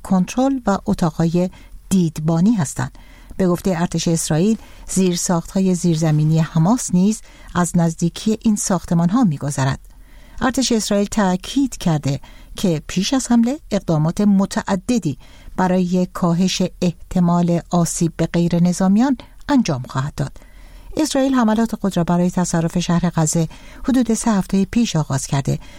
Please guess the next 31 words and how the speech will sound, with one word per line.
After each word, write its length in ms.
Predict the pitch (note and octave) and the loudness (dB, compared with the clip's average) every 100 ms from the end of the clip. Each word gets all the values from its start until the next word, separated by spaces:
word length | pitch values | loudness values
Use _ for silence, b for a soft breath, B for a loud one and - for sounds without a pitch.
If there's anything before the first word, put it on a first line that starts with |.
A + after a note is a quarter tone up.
| B | B
و 100 | F#3 | 0
نیروهای 420 | F3+ F3+ F#3+ A3 F#3+ | 2 2 0 0 0
ارتش 280 | - F#3 | -2 -2
اسرائیل 460 | F3+ F3 E3+ D#3+ E3+ B B B | -2 0 0 2 0 B B B
وارد 300 | F#3+ F3+ F3+ | 0 0 0
حومه 360 | F#3+ F#3 D#3 D#3+ | 2 2 2 0
شهر 240 | E3+ F3 - - | 0 -2 -2 -2
غزه 240 | E3+ - | -2 0
شدند. 440 | G3 C#3+ C3+ D#3 B B B B | -2 -2 -2 -4 B B B B
حمله 280 | G3 F3+ | 0 0
به 80 | F#3+ | 0
شهر 340 | F3 F3+ F3 F3+ | -2 -2 -2 0
غزه 280 | D#3 - G3 | -2 0 0
با 180 | G#3+ G3 | 0 0
واکنش 400 | E3+ - F3 G3 G#3 | 0 2 0 0 0
تند 260 | G#3+ A#3 | 2 2
جامعه 460 | A#3 G3 F3+ F3 B3 | 2 2 2 2 2
جهانی 440 | A3 A3 A3+ C4+ - b b b | 2 4 4 2 -2 b b b
و 80 | F#3 | -4
کشورهای 640 | - F3 - D3+ D#3+ E3+ - | -2 -4 -2 0 2 0 0
عرب 280 | F#3 E3 E3+ | 0 0 2
منطقه 720 | G3 F#3 F3 - F#3 G3 D#3 | 4 4 2 0 -2 -2 -2
روبرو 280 | E3 D#3 D3 | -2 0 0
شده 260 | D3+ - - | -2 -4 -4
است. 340 | D#3 - - - - - - - - - B B B B B B B B B B B B | -4 -4 -8 -12 -16 -18 -16 -16 -16 -16 B B B B B B B B B B B B
روز 200 | A3+ C4 E4+ | 0 2 0
جمعه 420 | A#3 G3 - B3 C4 | 0 -2 0 0 2
وزیر 260 | A3 B3 C4+ | 2 2 4
امور 200 | B3 C#4 | 4 2
خارجه 420 | A3+ F#3+ A#3 C4 | 0 0 0 -2
فنلاند 800 | - G3 F3 E3+ A3 A3 C#3+ | -2 2 2 4 2 2 0